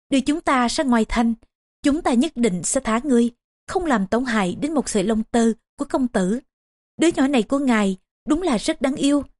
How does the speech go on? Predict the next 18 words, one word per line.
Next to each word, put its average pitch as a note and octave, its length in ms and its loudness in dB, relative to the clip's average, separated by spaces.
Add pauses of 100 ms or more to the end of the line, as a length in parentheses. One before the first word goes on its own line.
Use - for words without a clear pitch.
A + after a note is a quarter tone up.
(240)
Lại G3 140 2
đây, A#3 280 0 (360)
lại B3 120 2
nhìn C4+ 200 2
phụ C#4+ 120 0
thân D#4 320 -2
một A#3+ 180 -2
chút - 160 -12
nào." B3 300 0 (1040)
Lại G#3 260 2
một G3+ 200 0
tên B3 140 2
cướp, E4 260 0 (280)
trên D#4 180 -2
mặt A#3+ 180 -2
có C#4 100 -2
vết E4+ 160 -4
sẹo, F#3 400 -4